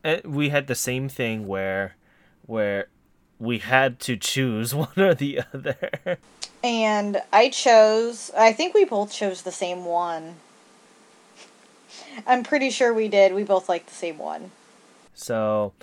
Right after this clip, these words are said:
Speaker 1: that, that was the first. Uh, Bish the first.
Speaker 2: Yes, I, the, and this was the first one I watched, watched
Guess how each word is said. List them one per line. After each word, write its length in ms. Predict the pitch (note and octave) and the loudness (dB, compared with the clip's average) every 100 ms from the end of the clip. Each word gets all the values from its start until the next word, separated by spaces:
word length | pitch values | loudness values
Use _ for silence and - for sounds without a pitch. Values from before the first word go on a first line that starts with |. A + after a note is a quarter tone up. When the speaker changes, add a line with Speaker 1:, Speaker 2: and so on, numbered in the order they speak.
| - _ _ | -20 _ _
Speaker 1:
that, 280 | A#2 C#3 - - | 0 2 2 0
that 240 | C3 D3+ | 4 4
was 200 | G3 F#3+ | 4 2
the 100 | D#3 | 2
first. 640 | G#2+ - G#2 D2 - - - _ _ _ _ _ _ | -4 -2 -4 -4 -8 -10 -14 _ _ _ _ _ _
Uh, 120 | - | -14
Bish 420 | A#2+ G2+ C3 C3 - | -14 -6 -2 -2 -4
the 140 | A2+ | -10
first. 480 | - G2+ E2 - - _ _ _ _ _ _ _ | -10 -12 -12 -14 -18 _ _ _ _ _ _ _
Speaker 2:
Yes, 420 | A#3 G3 - - - | -4 -2 -2 -10 2
I, 760 | A3+ A3+ B3+ C4+ C4 A#3 G3+ F3+ F#3 | 10 12 12 10 4 -2 -2 -4 0
the, 180 | G#3 A#3+ - | 4 4 4
and 140 | B3 | 6
this 180 | C4+ D4 | 6 6
was 120 | F4 | 2
the 80 | D4+ | -2
first 300 | - A3+ G#3+ | 0 0 -2
one 80 | A3+ | -2
I 80 | G#3 | 2
watched, 420 | G3 F#3 F3+ - | 4 4 4 -4
watched 540 | G3+ F#3+ G3 F#3+ - | -6 2 4 4 0